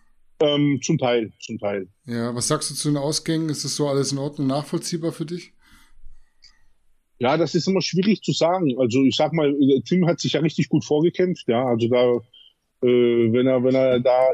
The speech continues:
Speaker 1: nicht so standhaft gewesen wäre in den Posen und alles, ja, also da hat sich richtig gut vorgekämpft. Das ist natürlich auch einen größten Respekt.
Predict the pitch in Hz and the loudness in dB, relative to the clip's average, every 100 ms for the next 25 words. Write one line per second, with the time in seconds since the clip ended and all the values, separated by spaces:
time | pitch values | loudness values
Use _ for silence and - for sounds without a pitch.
0 | 139 139 147 - 151 147 151 143 - 143 | 0 0 0 2 2 4 2 0 0 -2
1 | 147 156 - 151 156 147 151 143 139 - | 0 -2 0 2 2 2 2 2 2 0
2 | 143 156 151 165 160 151 160 156 - 131 | 2 2 2 2 2 2 2 0 0 2
3 | 135 127 127 131 131 131 165 - 156 - | 2 2 4 2 2 0 0 0 -4 0
4 | 160 - 151 151 165 160 - 120 - - | 0 2 0 0 0 0 0 -2 -4 -8
5 | - - _ - 117 135 131 131 120 143 | -10 -20 _ -2 0 2 2 0 2 0
6 | - 139 131 - 180 185 - | 0 0 -2 -2 -4 -4 -16